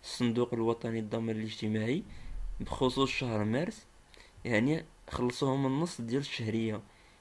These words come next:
يعني ربما حتى هنايا خلال هاد، هاد الفئة هادي اللي تتوفر على بطاقة راميد، يعني ثمانمية درهم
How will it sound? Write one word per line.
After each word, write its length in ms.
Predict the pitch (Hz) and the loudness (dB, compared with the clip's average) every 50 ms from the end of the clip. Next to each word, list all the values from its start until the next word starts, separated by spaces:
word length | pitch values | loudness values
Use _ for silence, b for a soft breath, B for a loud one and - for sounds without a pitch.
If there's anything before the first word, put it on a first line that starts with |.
| B - | B -6
يعني 200 | - 107 113 117 | -4 0 2 2
ربما 420 | 117 123 123 113 107 120 120 123 120 | 4 4 2 2 2 2 4 4 2
حتى 180 | - - 120 | 2 2 2
هنايا 440 | 110 101 104 107 107 107 117 151 220 - b b b b b b b b b - - | 2 2 2 2 2 2 2 0 -2 -6 b b b b b b b b b -12 -2
خلال 420 | - 123 117 120 127 131 127 117 117 | -2 2 4 6 6 6 6 4 2
هاد، 300 | 113 117 113 110 110 110 104 - - - - 113 110 - - | 2 2 0 0 0 0 0 0 -2 -2 -2 -2 -2 -2 -4
هاد 220 | - 117 117 113 113 | -4 -4 -4 -4 -6
الفئة 520 | 113 - - 117 - - 104 113 110 107 | -8 -2 0 0 2 2 0 2 2 2
هادي 260 | 104 107 120 156 247 B B B B B B B B - | 2 0 0 -4 -6 B B B B B B B B -6
اللي 280 | 113 113 113 117 120 123 | -4 0 2 4 4 4
تتوفر 400 | 120 - 127 123 - - - 120 | 2 2 -2 -2 0 2 2 4
على 160 | 113 113 113 | 4 4 4
بطاقة 480 | 107 113 107 - 110 - - 113 - 110 | 2 2 0 0 -2 -2 -4 -4 0 0
راميد، 300 | 110 110 110 131 180 185 B B B B B B - | 2 2 2 0 0 -2 B B B B B B -2
يعني 200 | 120 120 127 131 | 0 0 0 0
ثمانمية 420 | 131 - 131 131 131 135 131 131 | 0 2 2 4 4 4 2 2
درهم 560 | 123 113 107 110 113 107 107 123 156 180 214 | 2 0 2 4 4 4 4 2 0 0 -4